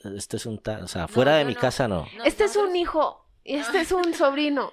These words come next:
Speaker 2: Nosotros
Speaker 3: Este
Speaker 2: tenemos un círculo de amigos donde tenemos muy, o sea, nos gusta mucho el eneagrama, de hecho ya nos lo tomamos incluso como a juego, porque de hecho en las últimas vacaciones,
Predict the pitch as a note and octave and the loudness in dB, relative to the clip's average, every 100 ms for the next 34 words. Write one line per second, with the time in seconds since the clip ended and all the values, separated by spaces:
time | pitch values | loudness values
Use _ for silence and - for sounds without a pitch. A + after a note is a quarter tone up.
0 | - A3+ A#3+ A#3+ E4+ D#4 D#4 D#4 D4 D#4 | -8 -6 -6 -6 -4 -4 -6 -8 -8 -8
1 | D4+ D4+ D4+ B3+ A3 A3+ C4 C4+ A3+ G3 | -12 -10 -8 -6 -8 -10 -12 -10 -10 -10
2 | F#3 F3+ A3 A3 A3 G3 F#3+ F3 E3+ F3 | -12 -14 -16 -16 -18 -14 -12 -12 -14 -16
3 | B3 - C4+ B3 B3+ B3 A#3 F#3+ F3 G3+ | -16 -14 -16 -14 -14 -14 -12 -10 -10 -12
4 | G3+ F#3+ D#3+ D#3 F3+ F#3 G3 F3+ D#3 D3 | -14 -14 -14 -14 -16 -16 -14 -14 -16 -20
5 | F3+ - E3 D#3+ E3 D3+ D3+ C#3+ - F3 | -20 -20 -20 -20 -20 -20 -20 -20 -18 -16
6 | F3+ A#3 G#3+ - E3 E3 G#3+ - F3+ F3 | -12 -14 -14 -16 -16 -14 -14 -14 -16 -16
7 | G3+ A3+ A3+ G#3 F#3+ F3 F#3 F#3 C4 | -16 -18 -18 -16 -16 -16 -16 -20 -20